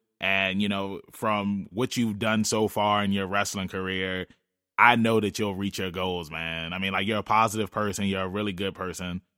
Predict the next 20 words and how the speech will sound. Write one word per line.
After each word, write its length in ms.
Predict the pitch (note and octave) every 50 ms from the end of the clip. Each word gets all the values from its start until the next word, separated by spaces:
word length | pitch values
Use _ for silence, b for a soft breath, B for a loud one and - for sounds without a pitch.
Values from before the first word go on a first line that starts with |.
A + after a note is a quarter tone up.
| _ _ _
You're 180 | F#2 F#2+ F#2
humble. 640 | - - A#2+ A#2 A2+ A2+ A2+ G#2+ G#2 G2+ G2 F#2+ - _ _ _ _ _ -
And, 200 | - F#2+ G2 F#2+
like, 220 | G2+ F#2+ F#2+ F2+ -
stuff 300 | - - C3+ C#3 - -
like 220 | B2+ A#2 A2 G#2
that 200 | A#2 A#2 G#2 F2
goes 280 | F#2+ G#2 G#2+ G#2 G2+ G2
a 40 |
long 360 | F#2 F2 F#2 F#2+ F#2+ F#2+ F#2 F2+
way, 220 | F2+ F#2 F#2 F2+ E2
man. 380 | D#2+ E2 E2+ E2+ F2 F2 F2
So 280 | F2 - F#2+ F#2+ F#2+ F#2+
it's 180 | G2 G#2 G2 G2+
like, 320 | F#2+ F#2+ F#2 F#2 F2+ E2+ E2+
I 140 | G2+ A#2+ B2+
believe 340 | B2 A2 A2 A2 G#2 G2+
that 180 | F#2 F#2+ - -
you'll 160 | G#2+ G2+ F#2+
reach 320 | F2 G2 G#2+ G2 - -